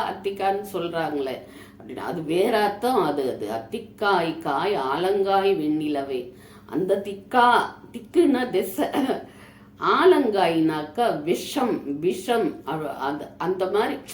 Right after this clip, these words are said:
என் நிலவு வந்து குளுமையானது, ஆனா வந்து கல்யாணம் பண்ணிக்கின்னு த-, அ, அந்த இதுல இருக்கிறவங்களுக்கு வந்து அது விஷம் போல அந்த நேரம் போறது பெரிய இதுன்னு சொல்லிட்டு அது எழுதியிருப்பார். அதை நான்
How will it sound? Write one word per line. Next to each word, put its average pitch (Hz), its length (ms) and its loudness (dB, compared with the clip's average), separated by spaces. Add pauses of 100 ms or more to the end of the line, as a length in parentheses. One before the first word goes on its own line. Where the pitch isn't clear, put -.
(320)
என் 202 360 4
நிலவு 302 400 4
வந்து 262 340 0 (1080)
குளுமையானது, 208 760 6
ஆனா 294 360 2
வந்து 214 380 2 (680)
கல்யாணம் 285 440 2
பண்ணிக்கின்னு 269 500 2
த-, 208 640 0 (360)
அ, 180 60 -6 (580)
அந்த 185 300 0 (420)
இதுல 214 360 0
இருக்கிறவங்களுக்கு 196 680 4
வந்து 180 300 -2
அது 220 220 0
விஷம் 170 560 -2
போல 226 300 2
அந்த 151 320 0
நேரம் 165 500 0
போறது 156 400 -4 (120)
பெரிய 147 600 -4
இதுன்னு 123 280 -6
சொல்லிட்டு 139 560 -6
அது 135 160 -6
எழுதியிருப்பார். 151 800 -4 (500)
அதை 160 180 -2
நான் 160 260 -2